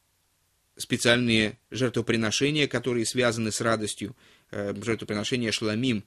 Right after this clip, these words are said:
связанные с праздником. И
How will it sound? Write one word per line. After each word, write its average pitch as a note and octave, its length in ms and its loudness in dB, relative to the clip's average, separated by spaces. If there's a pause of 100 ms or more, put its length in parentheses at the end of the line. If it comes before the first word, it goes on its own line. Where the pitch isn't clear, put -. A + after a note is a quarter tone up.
(160)
связанные A2+ 460 0
с - 80 -4
праздником. A2 680 0 (1800)
И B2 480 8